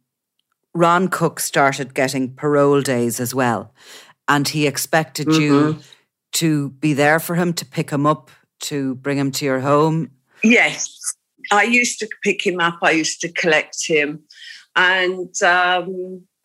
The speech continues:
Speaker 2: on this particular day was no different. I picked him up.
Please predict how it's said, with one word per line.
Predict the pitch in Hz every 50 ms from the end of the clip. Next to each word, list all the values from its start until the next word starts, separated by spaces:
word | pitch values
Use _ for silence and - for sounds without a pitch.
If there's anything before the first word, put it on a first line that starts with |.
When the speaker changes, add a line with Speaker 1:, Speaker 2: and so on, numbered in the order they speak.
| _ _ _ _ _ _ _ - - -
Speaker 2:
on | 190 196
this | 196 208 - -
particular | - - 196 180 - 196 - - - 180 170 175
day | 175 175 175 160 160 165 170 170
was | 170 165 - 165
no | 160 156 156 156
different. | - 170 170 165 - - 180 165 160 160 160 160 - -
I | 156 160 -
picked | 165 - - - - -
him | 165 156 160
up. | 160 160 165 160 - - -